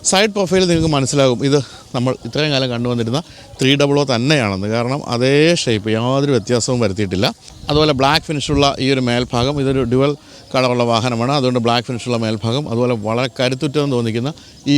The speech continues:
ഒരു റൂഫ് റെയിൽ, അത്തരം കാര്യങ്ങളൊക്കെയാണ് അധികമായിട്ട് നമുക്ക് കാണാവുന്നത്. ഇവിടെയൊക്കെ ബ്ലാക്ക് ഫിനിഷ് കൊടുത്തിട്ടുണ്ട്. പക്ഷേ ഈ, ആ, ഡോർ ഹാൻഡിലുകൾ കൊടുത്തിരിക്കുന്ന ബോഡി ഫിനിഷ് തന്നെയാണ്. താഴെയായിട്ട് വീണ്ടും വളരെ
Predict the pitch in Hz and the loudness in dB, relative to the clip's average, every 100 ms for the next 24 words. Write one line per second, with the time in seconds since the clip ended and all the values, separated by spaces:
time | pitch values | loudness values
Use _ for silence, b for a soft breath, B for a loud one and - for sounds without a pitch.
0 | 131 123 - 104 120 135 123 110 110 123 | 2 2 0 0 0 0 0 2 2 2
1 | 95 117 110 110 110 98 104 113 135 B | -2 -4 -2 0 -2 -2 0 -2 -4 B
2 | B B 123 113 143 135 127 117 107 110 | B B -2 2 2 2 2 0 0 0
3 | 107 104 107 131 120 120 135 113 113 110 | 0 0 0 0 2 0 0 0 0 -2
4 | 117 127 107 98 104 135 135 151 165 - | -4 0 0 0 -2 0 -2 -2 -4 -6
5 | B B B - 131 127 98 117 117 135 | B B B 0 4 4 2 2 2 2
6 | 127 113 117 113 113 113 101 104 104 104 | 2 -2 0 0 0 -2 -2 0 0 0
7 | 101 101 120 113 95 - 98 95 123 185 | 0 2 2 0 0 0 0 0 -2 -4
8 | B B B - 160 160 143 127 123 131 | B B B 2 4 6 4 2 2 2
9 | 135 117 - - 110 127 156 160 | 2 0 -6 -10 -4 -2 0 0